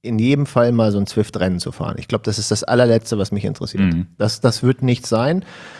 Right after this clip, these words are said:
Speaker 1: Ähm, ein Meetup würde ich gerne ausprobieren, weil ich's noch nie ausprobiert habe. Da bin ich neugierig.
Speaker 2: Mhm.
Speaker 1: Ja. Und, äh, ich hätte jetzt eine Frage an die Community und auch an dich. Jetzt stell dir mal vor, wir sind zu viert bei Zwift, also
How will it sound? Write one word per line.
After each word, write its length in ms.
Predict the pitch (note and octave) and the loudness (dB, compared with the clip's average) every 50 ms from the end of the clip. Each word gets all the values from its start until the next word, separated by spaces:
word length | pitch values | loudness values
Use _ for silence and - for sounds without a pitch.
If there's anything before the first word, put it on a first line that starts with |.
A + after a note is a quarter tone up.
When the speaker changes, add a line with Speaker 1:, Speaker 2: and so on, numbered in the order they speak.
| - - - _ _ _ _ | -20 -20 -20 _ _ _ _
Speaker 1:
Ähm, 520 | C3+ A#2+ A2+ A2+ A2+ A#2 A2+ A2+ A#2 A#2 - | 0 2 4 6 6 4 4 2 0 -2 -2
ein 180 | A#2+ A#2 A2+ | -2 0 2
Meetup 380 | A2+ C3+ F3 F3 - A#3 G3 - | 4 2 2 2 0 -2 -2 0
würde 140 | E3 D3 B2+ | -2 -2 -2
ich 100 | A#2 - | -2 0
gerne 260 | - A#2+ A2 G#2 E2 | 0 2 2 2 0
ausprobieren, 500 | - F#2+ - - - C3 C#3+ G3+ A#3+ D4+ | 0 -4 -4 -4 -6 -4 0 0 0 0
weil 120 | A3 G#2+ G#2 | 0 0 -2
ich's 120 | F#2+ - | -2 -2
noch 100 | A2 F#2+ | -4 -2
nie 160 | G2+ A2+ A2+ D#2+ | -2 -2 -2 -2
ausprobiert 440 | D2+ D#2+ - - F2+ F2+ E2+ D#2+ - | -4 -6 -8 -8 -4 -4 -4 -2 -2
habe. 240 | F#2 F#2+ C3+ G3+ | -4 -2 0 2
Da 100 | F#3 F3+ E3+ | 2 2 0
bin 120 | D3 C#3 | 2 0
ich 160 | B2+ A2+ A2 | -2 -2 -2
neugierig. 760 | A#2+ A2+ G#2 F#2+ G2 F#2+ A2 C#3 F#3 B3+ A#4 C5+ - - _ _ | 2 4 4 4 4 4 2 2 0 0 0 -4 -6 -10 _ _
Speaker 2:
Mhm. 360 | - G2 F#2+ F2+ G2 C3+ D#3 - | -2 0 0 0 0 -2 -4 -6
Speaker 1:
Ja. 300 | - - G2 G#2 C3+ - - - - - - - - _ _ | -4 -4 -2 -2 -2 -4 -6 -12 -20 -20 -20 -20 -20 _ _
Und, 320 | - C3 A#2 A2+ G#2+ - | -2 0 0 0 -2 -2
äh, 240 | - G#2+ A2+ A2 A2 | 0 2 4 2 2
ich 180 | - B2 - - | 0 -4 -2 0
hätte 220 | B2 A#2+ - B2+ | 0 2 4 4
jetzt 200 | A#2 G#2 - - | 2 2 2 0
eine 100 | G2+ F#2 | -2 -2
Frage 340 | - - G2 F#2 F#2 F2+ F2 | 0 0 0 0 0 0 -2
an 80 | F2+ | -4
die 60 | F2 E2+ | -6 -6
Community 500 | - F#2 F#2 G2 G2 G2 F#2+ - G2+ G2 | -6 -6 -4 -2 -4 -4 -4 -6 -10 -10
und 240 | - - G2 G2 - | -10 -10 -10 -10 -8
auch 160 | - E2 F2 | -10 -10 -10
an 140 | - - E2+ | -8 -10 -6
dich. 360 | D#2 B2 G3 A#3+ - - - _ _ _ _ | -4 -4 -4 -4 -6 -12 -20 _ _ _ _
Jetzt 220 | _ G#2+ G#2+ - | _ -8 -6 -4
stell 240 | - - - D3+ F3 | -4 0 2 2 4
dir 100 | G3 A3 | 4 2
mal 160 | G#3 F#3 F3 | 2 0 -2
vor, 300 | D#3+ - - E3+ E3+ E3+ | -2 -2 -2 0 0 0
wir 100 | D3+ D3 | 0 0
sind 180 | B2+ C3 C3+ B2+ | 0 0 0 -2
zu 140 | - - A#2+ | -2 -6 -8
viert 320 | - - C#3+ D#3+ F#3+ F#3+ | -4 0 0 0 0 0
bei 140 | - G2 F#2+ | 0 -2 -2
Zwift, 500 | - - C#3+ G3 C4+ - - - - - | 0 2 2 2 2 0 -6 -14 -14 -8
also 420 | - F#2 G#2 G2+ G2+ F#2+ F2+ F2 | -4 -4 -2 0 0 0 -2 -2